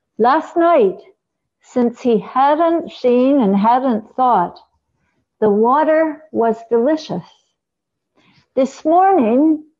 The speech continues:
seeing and thinking had made him vomit. "Ah," he said to himself, "thinking makes good and bad, life and death. And without thinking,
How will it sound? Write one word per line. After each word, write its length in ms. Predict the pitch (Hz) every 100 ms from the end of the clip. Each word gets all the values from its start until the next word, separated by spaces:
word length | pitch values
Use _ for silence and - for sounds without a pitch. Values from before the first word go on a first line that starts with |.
| _ _ _ _ _ _ _
seeing 720 | - 311 311 311 269 294 269
and 320 | 233 226 220
thinking 580 | 294 320 302 220 196 226
had 280 | 202 220 208
made 320 | 208 247 277
him 320 | 247 202 165
vomit. 600 | 190 247 254 185 190 _ _ _ _ _ _ _ _ _ _ _ _ _ -
"Ah," 520 | 196 240 302 330 311 -
he 100 | 254
said 320 | - 214 -
to 140 | - 175
himself, 720 | 175 175 - 175 170 - _ _ _ - _ _ _
"thinking 840 | - 339 381 - 294 247 226 226 214
makes 360 | 233 233 - -
good 420 | 269 269 269 247 -
and 280 | 208 196 185
bad, 480 | 214 240 254 262 240 214
life 400 | 208 233 269 262
and 200 | 240 214
death. 360 | 208 240 185 - - _ _ _ _ -
And 160 | 208
without 520 | 226 214 285 392 - 269
thinking, 580 | 214 208 233 240 302